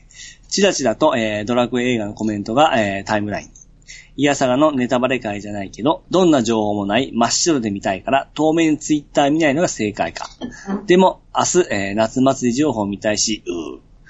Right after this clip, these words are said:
Speaker 1: 五日に行くんだ。行くんだ、絶対。
Speaker 2: はい、ありがとうございます。
Speaker 1: はい、ありがとうございます。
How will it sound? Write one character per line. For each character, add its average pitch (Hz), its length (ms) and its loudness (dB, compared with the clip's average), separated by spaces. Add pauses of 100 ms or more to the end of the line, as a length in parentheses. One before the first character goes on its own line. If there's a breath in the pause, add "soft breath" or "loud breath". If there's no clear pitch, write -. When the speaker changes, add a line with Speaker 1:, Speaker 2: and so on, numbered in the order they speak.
(300 loud breath)
Speaker 1:
五 135 220 0
日 175 100 4
に 139 120 6
行 135 120 2
く - 20 6
ん - 20 6
だ。 107 180 0 (140)
行 127 100 -8
く 170 120 6
ん 151 40 10
だ、 - 140 4
絶 - 220 -12
対。 - 200 -8 (380)
Speaker 2:
は - 220 -8
い、 160 60 2
あ 160 80 4
り 143 40 2
が 123 40 -6
と 123 100 -12
う - 20 -10
ご 113 60 -12
ざ 110 40 -10
い 110 40 -14
ま 107 100 -16
す。 - 100 -18
Speaker 1:
は 220 60 4
い、 170 100 2
あ 98 60 -6
り 95 60 -12
が 101 80 -14
と 101 40 -14
う - 0 -
ご - 60 -16
ざ - 60 -18
い - 20 -20
ま - 60 -20
す。 - 40 -20